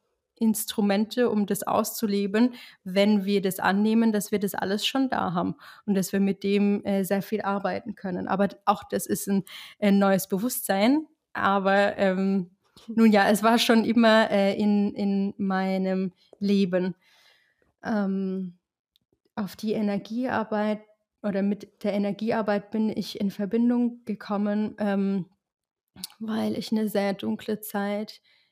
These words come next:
in meinem Leben hatte, wo ich durch eine schwere Depression ging und Hilfe gesucht hab und meine Hilfe bei einer Heilpraktikerin gefunden hab, die mich ganzheitlich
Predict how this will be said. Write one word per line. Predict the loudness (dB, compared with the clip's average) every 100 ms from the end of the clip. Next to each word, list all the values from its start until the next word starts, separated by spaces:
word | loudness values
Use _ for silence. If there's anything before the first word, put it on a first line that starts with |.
| _
in | -2 0 2 0
meinem | 0 0 0 -2 -2 -4
Leben | -4 -2 0 0 0 0
hatte, | -2 -4 -4 -4
wo | -2 -6
ich | -6 -6
durch | -6 -6
eine | -6
schwere | -6 -4 -4
Depression | -6 -8 -10 -8 -6 -2 -4 -4
ging | -4 -2 -4 -8 _ _ -20 -20 _ -4
und | 2 4 4 4 0 -4 0
Hilfe | 2 4 2 -2
gesucht | -2 -2 -4 -8 -8
hab | -2 -2 -4 -14
und | -4 -2 -2
meine | -2 -2 0 0
Hilfe | 0 0 0 -2 -6
bei | -2 -2 0 -2 -4 -8 -20 _ _ 0
einer | 2
Heilpraktikerin | 4 2 -2 -8 -6 -4 -2 0 -2
gefunden | -2 -4 -4 -2 -2 -2
hab, | -4
die | -4 -6
mich | -6
ganzheitlich | -4 -6 -4 -8 -6 -6 -8 -10